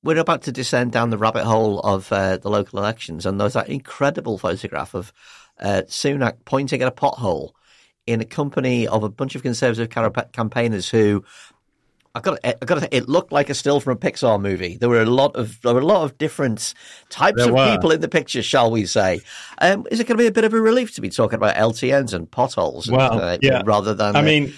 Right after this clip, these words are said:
Speaker 2: I don't wanna fat shame, but one of them looked like he made his own pothole everywhere he walked. Um,
Speaker 1: Yeah,
Speaker 2: but,
Speaker 1: he,
Speaker 2: um,
Speaker 1: he's a big lad.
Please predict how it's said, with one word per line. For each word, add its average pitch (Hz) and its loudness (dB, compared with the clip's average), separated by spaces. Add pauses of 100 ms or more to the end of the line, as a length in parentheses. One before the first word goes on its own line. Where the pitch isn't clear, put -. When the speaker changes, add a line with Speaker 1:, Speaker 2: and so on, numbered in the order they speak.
(100)
Speaker 2:
I 147 4
don't 190 2
wanna 170 4
fat 151 2
shame, 110 0
but 120 2
one 160 4
of 160 2
them 143 4
looked 143 2
like 123 2
he 135 2
made 139 4
his 127 2
own 139 2
pothole 104 0
everywhere 104 2
he 110 0
walked. 113 -2 (280)
Um, 110 4
Speaker 1:
Yeah, 170 -4
Speaker 2:
but, - 2
Speaker 1:
he, 139 4
Speaker 2:
um, 123 2
Speaker 1:
he's 139 -6
a 107 -12
big 147 -6
lad. 113 0